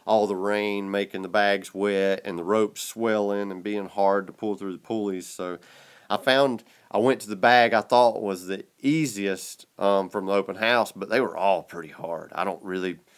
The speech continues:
know if any of 'em felt lighter than others. There were some that definitely felt harder than others. So I went to, um, the, the, the Hercules hoist, and I pulled it up, wasn't a problem.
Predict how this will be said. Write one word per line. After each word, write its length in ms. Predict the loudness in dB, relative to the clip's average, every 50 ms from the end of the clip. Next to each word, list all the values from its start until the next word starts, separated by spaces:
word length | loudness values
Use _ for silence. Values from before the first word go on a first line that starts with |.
| _ -20 _ _ _ _ _ -2
know 240 | 2 4 6 6 4
if 140 | 2 -2 -4 -2
any 220 | 0 2 4 4 4
of 120 | 4 4
'em 120 | 2 -4 -4
felt 280 | 0 2 2 2 2
lighter 400 | 2 4 4 4 4 4 2 -2
than 180 | -4 0 4 6
others. 400 | 6 6 6 6 4 0 0 0
There 160 | 0 0 2
were 80 | 0 -2
some 420 | -4 0 2 6 6 6 6 6 4
that 200 | 0 -2 -2 2
definitely 600 | 6 6 6 6 4 -2 -4 -4 -4 -4 -6 -6
felt 440 | -4 0 2 4 4 4 2 0 -2
harder 520 | -4 2 4 4 6 6 4 4 2 0
than 180 | 0 0 0 2
others. 480 | 2 2 2 2 0 -2 -4 -8 -14 _ -20 -20 -20 -20 -20 -20 -20 -20 -20 -20 -20 -20 -20 -20 -18 -2
So 220 | 4 6 8 10
I 80 | 10 10
went 260 | 8 8 6 4 2 2
to, 340 | 4 4 6 6 4 4 6
um, 460 | 6 8 8 6 6 4 0 -4 -10 _ _ _ _ _ _ _ _ _ _ _ _ -6
the, 180 | -6 -6 -6 -4
the, 260 | -2 0 0 0 -2 -6 -8
the 220 | -2 0 0 2
Hercules 480 | 2 2 2 2 0 -2 -4 -4 -4 -2
hoist, 280 | -2 0 0 0 0
and 100 | 0 0
I 40 | 0
pulled 360 | 0 2 2 2 2 2 2
it 60 | 4 4
up, 260 | 6 6 4 2 2
wasn't 240 | 4 4 4 2 2
a 40 |
problem. 540 | 0 4 4 6 6 4 2 0 -6 -8 -10